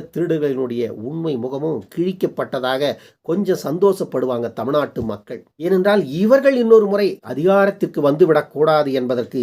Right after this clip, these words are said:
இந்த தீர்ப்பு ஒரு காரணமாக இருக்கும். ஆனா இது தேர்தலுக்கு முன்பு வெளியானா தமிழ்நாட்டு மக்கள் தேர்தலுக்கு முன்பு வெற்றி கொண்டாட்டத்தை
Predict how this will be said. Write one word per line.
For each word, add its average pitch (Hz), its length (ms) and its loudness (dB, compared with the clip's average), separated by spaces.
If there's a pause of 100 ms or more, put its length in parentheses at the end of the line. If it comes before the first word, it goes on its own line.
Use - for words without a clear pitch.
இந்த 107 240 -4
தீர்ப்பு 208 420 -2
ஒரு 147 160 0
காரணமாக 139 540 -2 (120)
இருக்கும். 147 440 2 (320)
ஆனா 151 280 -2 (100)
இது 156 280 -4
தேர்தலுக்கு 151 560 -2
முன்பு 151 380 -2
வெளியானா 143 560 0 (540)
தமிழ்நாட்டு 214 500 -2
மக்கள் 196 380 2
தேர்தலுக்கு 226 600 4
முன்பு 170 360 4 (300)
வெற்றி 175 340 -4
கொண்டாட்டத்தை 156 720 0